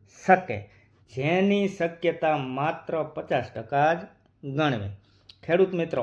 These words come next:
આપણી ચેનલમાં હંમેશા સત્યની નજીક રહેતી આગાહીના વીડિયો આવે છે. હવામાનની સચોટ માહિતીના વીડિયો સૌથી વધુ લોકો સુધી પહોંચવા જોઈએ.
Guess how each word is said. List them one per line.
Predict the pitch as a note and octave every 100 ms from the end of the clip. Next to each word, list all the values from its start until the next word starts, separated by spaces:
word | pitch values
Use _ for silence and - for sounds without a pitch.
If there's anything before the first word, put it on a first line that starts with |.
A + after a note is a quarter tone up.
| - -
આપણી | C3+ F3+ F#3
ચેનલમાં | F3 D#3+ D#3 D#3+ D#3+ D#3 C3 A#2
હંમેશા | C#3 E3+ E3+ D#3+ D#3+
સત્યની | D3 - C3 B2+ _ - D#3+ E3 D3
નજીક | C3 C3 D#3+ D#3
રહેતી | C3+ C#3 C#3 D3 C#3
આગાહીના | C#3+ C#3 C3+ C3+ C3+ C3
વીડિયો | A#2+ C3 C3 A#2 -
આવે | B2+ C3 D3 C#3+
છે. | - D3 D3 - - _ _ A2+
હવામાનની | C#3 D3+ D3+ D3 C#3+ D3 D3
સચોટ | - C3+ C#3 E3 D#3+
માહિતીના | C3+ B2 C3 C#3 C#3 C#3 C#3 C3
વીડિયો | C3 C3+ C3
સૌથી | A#2+ - C#3 C#3+ - C#3+ C#3
વધુ | A2 A#2+ A2+ C3+ D3
લોકો | C3 C3+ - C#3+ C#3
સુધી | C3+ B2+ A#2+ C3
પહોંચવા | B2+ E3+ E3 C#3+ C3+ B2+ C3
જોઈએ. | B2+ A2+ C#3+ F3 B2 A2+